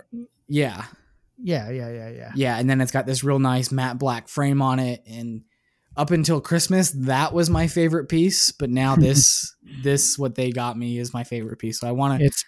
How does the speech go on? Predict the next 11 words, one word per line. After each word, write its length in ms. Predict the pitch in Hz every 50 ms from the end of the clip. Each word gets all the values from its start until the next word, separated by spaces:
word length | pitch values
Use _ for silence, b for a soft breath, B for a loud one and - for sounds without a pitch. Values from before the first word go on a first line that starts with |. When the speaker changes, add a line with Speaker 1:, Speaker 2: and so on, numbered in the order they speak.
| b b b b b b -
Speaker 2:
it's 180 | 165 151 -
been 160 | - 160 151 139
replaced. 560 | 139 131 - - 120 107 101 - - - - - -
Speaker 1:
It's 180 | 151 151 135 135
been 200 | 139 151 143 131
replaced, 560 | 127 117 - 135 107 - - - - - - - _ 127
uh, 60 | 131
you 100 | 127 120
Speaker 2:
Yeah. 240 | 120 117 110 110 113 110 - - _ _ _ _ _ _ -
Speaker 1:
know. 60 | 120
Um, 480 | 131 123 117 113 110 107 104 107 113